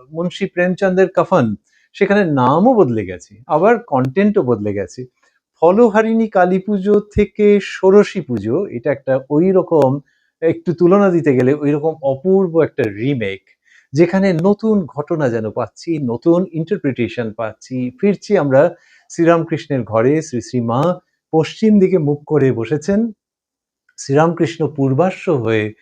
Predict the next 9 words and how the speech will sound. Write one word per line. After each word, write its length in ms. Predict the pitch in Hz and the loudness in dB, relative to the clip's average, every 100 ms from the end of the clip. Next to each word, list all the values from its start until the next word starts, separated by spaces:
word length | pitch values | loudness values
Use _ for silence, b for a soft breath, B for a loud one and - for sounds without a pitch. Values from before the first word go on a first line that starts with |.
| b b b | b b b
মায়ের 540 | 123 117 117 127 135 131 | -4 -2 2 2 0 -4
পুজো 240 | 113 113 | -6 -4
করছেন 440 | 113 110 - 131 123 | -4 -8 -6 -4 -2
এবং 220 | 117 113 | -2 -4
পুজোর 280 | - 117 131 | -4 0 0
শুরুতে 580 | 127 - 131 139 170 196 196 b b b | -2 -4 -4 0 2 2 0 b b b
তিনি 180 | 180 185 | -2 0
মা 300 | 160 147 180 | 0 0 -2
ষোড়শীকে 540 | 180 160 170 170 190 | -2 -2 -2 -4 -2